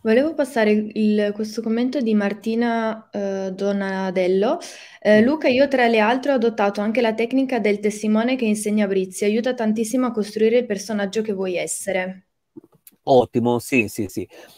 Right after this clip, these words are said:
Speaker 2: Salvatore Brizzi, allora io vorrei tantissimo, Sonia, mi, mi dai un po' d'acqua, per favore? Io vorrei tantissimo invitarlo in una live, fare una live con lui, un po' per il piacere di conoscerlo,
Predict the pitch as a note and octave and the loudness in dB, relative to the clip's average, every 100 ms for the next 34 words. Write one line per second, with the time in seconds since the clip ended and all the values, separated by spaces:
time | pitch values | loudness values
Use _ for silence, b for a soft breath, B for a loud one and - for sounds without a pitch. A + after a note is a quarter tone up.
0 | B - D#3 E3 G#3 G3+ G#3 C4 - - | B 0 4 4 4 2 4 2 2 2
1 | - C#3+ C4 F3+ B2 A#2 A#2+ A2+ - E3+ | 2 4 2 2 0 -2 -6 -8 -8 -8
2 | - - F3 F#3 - _ - B2+ A2 - | -8 -6 -4 -4 -6 _ -6 -6 -8 -10
3 | A#2+ A#2 A#2 C3 D3+ A2 G#2 - A2 G#2 | -8 -6 -6 -6 -8 -10 -14 -12 -14 -12
4 | G2+ G2 F#2+ _ b b b b b b | -12 -12 -16 _ b b b b b b
5 | _ E3+ E3+ D#3 C3 C#3 C3 F3+ E3+ C#3+ | _ 4 6 6 2 0 -4 -4 -4 -4
6 | A#2 A2+ B2 A#2+ A2+ A2 B2 D3+ C#3 A#2+ | -2 -2 -2 -2 -6 -4 -2 -2 -4 -6
7 | A2 G#2+ G#2+ G#2+ A2 G#2+ G2 G2+ D3 B2+ | -6 -6 -6 -6 -6 -10 -10 -4 -2 -4
8 | G#2 G3 D4+ A#2+ G2+ F#2+ - A2+ G#2 G2 | -2 -4 -4 -8 -8 -10 -6 -6 -6 -10
9 | G2 F#2+ F2+ G2+ F#2 F2+ | -14 -18 -16 -14 -12 -14